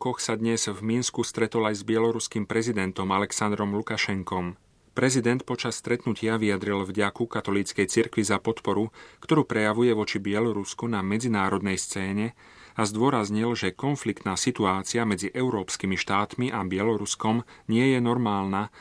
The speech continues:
a vyzval aj katolícku cirkev k aktívnejšej úlohe pri upokojení situácie. Lukašenko nakoniec pripomenul svoje stretnutie s pápežom Benediktom Šestnástym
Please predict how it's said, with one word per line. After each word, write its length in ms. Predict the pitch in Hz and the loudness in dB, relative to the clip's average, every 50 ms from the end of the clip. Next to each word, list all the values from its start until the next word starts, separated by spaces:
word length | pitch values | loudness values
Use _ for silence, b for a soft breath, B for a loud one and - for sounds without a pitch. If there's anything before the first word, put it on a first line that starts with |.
| B B B B B | B B B B B
a 20 | 117 120 | 0 2
vyzval 320 | 147 151 151 151 143 131 | 2 2 2 2 2 2
aj 80 | 117 104 | 2 0
katolícku 560 | - 135 120 - 139 113 104 - - - 101 | -2 -4 -4 -2 -2 -2 -2 -2 -4 -8 -6
cirkev 400 | - - 117 117 117 - 107 98 | -2 0 0 0 0 0 -2 -2
k 140 | 95 101 113 | 0 0 0
aktívnejšej 760 | 131 139 - - 107 95 90 98 95 98 95 - - 104 101 - | -2 -2 -4 -6 -8 -6 -6 -6 -6 -6 -4 -2 -2 -2 0 0
úlohe 400 | 120 120 117 117 113 107 117 123 | 0 2 2 2 2 0 0 -4
pri 240 | 123 - 113 113 117 | -2 -2 -2 -2 -2
upokojení 720 | - 143 - - 113 - - 101 92 87 85 87 87 87 | -2 -4 -2 -2 -4 -2 -2 -2 -2 -2 -2 -4 -4 -4
situácie. 800 | - - 87 - 98 95 90 90 90 - - - 95 92 90 - _ _ _ _ _ _ _ _ | -4 -4 -4 -4 -4 -4 -4 -4 -4 -4 -4 -4 -4 -6 -6 -10 _ _ _ _ _ _ _ _
Lukašenko 560 | - 143 139 - 104 - - 104 104 - 120 113 | 2 2 4 4 2 0 0 -4 -2 0 0 0
nakoniec 400 | 107 - - 113 110 107 101 - | 0 0 0 0 2 2 0 -2
pripomenul 560 | - - 127 123 123 113 107 107 113 117 113 | -4 -4 -2 0 2 2 2 4 4 2 0
svoje 240 | - - - 113 110 | 0 2 2 2 2
stretnutie 520 | - - 120 117 - - 117 - - 120 | 2 0 -2 0 0 0 -2 2 2 0
s 120 | 113 - | 0 2
pápežom 480 | - 110 104 110 - - 117 113 117 113 | 0 0 0 0 0 -2 -2 -2 -2 0
Benediktom 480 | 113 110 113 110 113 113 - - 110 104 | 0 2 2 2 0 0 -2 -2 -4 -4
Šestnástym 800 | - - 123 - - 127 113 107 98 - - - 95 95 95 | -2 -4 -4 -2 0 0 0 0 0 -4 -4 -6 -6 -6 -6